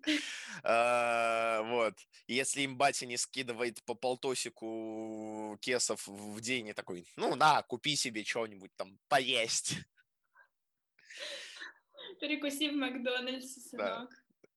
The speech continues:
Speaker 2: Купи
Speaker 1: Никаких
Speaker 2: Макдо-, да,
Speaker 1: вариантов.
Speaker 2: купи себе Макдональдс.
Speaker 1: <laughs>
Speaker 2: А, да. Вот, э, у них, наоборот, вот, э, развод родителей стал, э,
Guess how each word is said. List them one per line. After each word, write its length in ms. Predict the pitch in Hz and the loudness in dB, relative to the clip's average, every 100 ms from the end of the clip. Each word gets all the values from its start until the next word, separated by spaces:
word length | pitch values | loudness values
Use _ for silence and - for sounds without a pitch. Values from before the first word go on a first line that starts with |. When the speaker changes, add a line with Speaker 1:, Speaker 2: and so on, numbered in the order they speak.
| - | -14
Speaker 2:
Купи 460 | - 170 - 220 190 | -2 0 4 4 6
Speaker 1:
Никаких 20 | |
Speaker 2:
Макдо-, 380 | 165 165 160 165 | 6 6 6 6
да, 180 | 165 147 | 8 8
Speaker 1:
вариантов. 0 | |
Speaker 2:
купи 320 | 156 156 226 | 6 0 2
себе 260 | - 156 160 | 4 4 2
Макдональдс. 840 | 156 151 151 139 135 135 - - - - - _ _ - | 4 2 2 0 0 -4 -6 -6 -10 -20 -20 _ _ -4
Speaker 1:
<laughs> 340 | - - - - - - - - _ _ _ - - - | -4 -4 -10 -18 -16 -18 -20 -20 _ _ _ -20 -20 -2
Speaker 2:
А, 320 | 120 113 113 110 | 2 4 2 0
да. 480 | 110 131 139 110 - - - - - | -2 8 8 8 2 -8 -8 -14 -8
Вот, 640 | 131 156 180 165 151 135 120 131 | -4 2 6 8 8 6 2 0
э, 640 | 127 127 127 123 120 117 107 _ _ _ _ _ - | 2 2 2 0 -2 -4 -14 _ _ _ _ _ -14
у 140 | 113 165 | -8 0
них, 300 | 240 381 240 | 2 2 2
наоборот, 640 | 190 170 214 254 170 - | 2 4 4 6 4 2
вот, 180 | 127 127 - | -12 -12 -10
э, 180 | 240 117 | -6 -4
развод 420 | 127 143 185 165 | -4 -2 -2 -2
родителей 800 | 123 131 196 240 220 165 143 131 | -4 -4 -4 -4 -4 -4 -4 -6
стал, 1300 | - - 160 160 147 139 135 135 131 131 127 123 | -8 0 4 4 4 0 0 2 0 0 0 0
э, 20 | 123 | -2